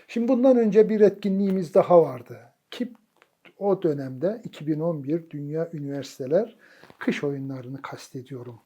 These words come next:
O oyunların arefesinde, yani Erzurum'a üniversite oyunlarının düzenleneceği yetkisi verildikten sonra İtalya'da yapılan bir toplantıda bayram sevinci yaşamıştık. Havalara zıplamıştık. "Ey müthiş,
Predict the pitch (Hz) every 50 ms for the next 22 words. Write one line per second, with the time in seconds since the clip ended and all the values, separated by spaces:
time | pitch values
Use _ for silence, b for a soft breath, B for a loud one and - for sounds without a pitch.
0 | _ _ - 269 294 269 214 214 226 220 202 196 196 202 208 226 247 233 233 -
1 | 180 175 185 175 180 185 170 170 - 190 180 175 180 156 156 185 214 208 190 185
2 | 180 180 180 - _ _ - 202 208 202 190 165 180 160 147 147 143 151 175 190
3 | 202 - - _ _ _ _ _ - 185 170 165 165 170 180 185 180 - - _
4 | - 143 135 131 127 - - 160 156 160 160 156 156 160 156 151 151 147 156 180
5 | 214 226 240 247 b b b b b b b _ - 180 175 160 185 180 180 180
6 | 180 180 175 175 175 170 156 131 165 165 180 202 208 208 - _ - 180 165 160
7 | 160 - - 160 - - 170 135 156 156 156 160 151 147 170 170 _ - 208 202
8 | 180 180 - 143 127 127 131 156 151 - - 160 151 147 147 151 175 180 165 147
9 | - - 139 135 127 127 123 - - - 131 - 139 135 127 123 _ - 123 151
10 | 202 254 - _ _ b b b b - 175 180 185 185 185 226 233 214 208 208
11 | - - - - 165 160 156 170 170 151 - 196 175 147 - - 143 127 123 -
12 | - 151 - - - 180 175 180 180 180 185 190 208 185 - - 160 - - 131
13 | 127 120 110 - _ - - 240 240 233 226 226 220 208 202 190 185 185 180 180
14 | 170 165 170 _ _ - 180 180 175 180 - - 220 202 - 143 - - - -
15 | _